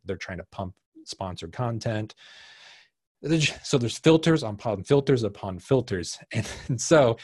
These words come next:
if we are just glued into all the, the stuff that we're seeing and we don't take a step back, that's a hot mess,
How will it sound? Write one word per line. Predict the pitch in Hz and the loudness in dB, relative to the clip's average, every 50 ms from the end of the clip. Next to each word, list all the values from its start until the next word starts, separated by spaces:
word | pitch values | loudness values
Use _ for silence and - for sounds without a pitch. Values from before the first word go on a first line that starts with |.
| - - - - | -14 -20 -14 -8
if | - 107 95 | -8 -6 -2
we | 101 117 143 165 156 | 2 4 6 8 8
are | 123 107 | 8 6
just | 101 104 98 - - - | 4 0 -4 -4 -6 -4
glued | - 110 107 107 104 104 104 101 | -2 2 2 4 4 4 2 0
into | 101 - - 117 117 110 - - 113 107 95 - - | -2 -4 -4 -6 -6 -6 -6 -4 -4 -6 -6 -6 -4
all | - 113 113 117 117 110 | 0 2 4 4 4 2
the, | 107 104 104 107 107 101 | 0 -2 -2 -2 -2 -2
the | 98 101 | -4 -6
stuff | - - - 107 98 - | -8 -4 -4 -4 -4 -4
that | - 101 | -6 -6
we're | 98 98 95 | -6 -6 -6
seeing | - - - 160 160 139 117 107 110 107 | -8 -4 -2 0 0 0 0 -2 -2 -4
and | 101 95 | -6 -4
we | 95 113 | -2 0
don't | 127 123 113 - | 0 0 0 -2
take | - 107 - | -6 -8 -8
a | |
step | - - 117 104 98 - | -6 -4 -4 -4 -4 -2
back, | 127 123 117 104 101 - - _ _ _ _ _ _ _ _ _ _ _ _ _ _ _ _ _ _ - - | 0 0 2 0 0 -2 -8 _ _ _ _ _ _ _ _ _ _ _ _ _ _ _ _ _ _ -20 -16
that's | 104 101 95 123 123 123 - | -14 -8 -4 -2 -2 -2 -2
a | 110 98 92 92 90 - _ _ _ _ | -2 -2 -4 -4 -6 -10 _ _ _ _
hot | - - 120 98 - | -4 -2 -2 -2 0
mess, | 107 120 117 95 - - - - - | -2 -4 -4 -4 -4 -4 -6 -6 -8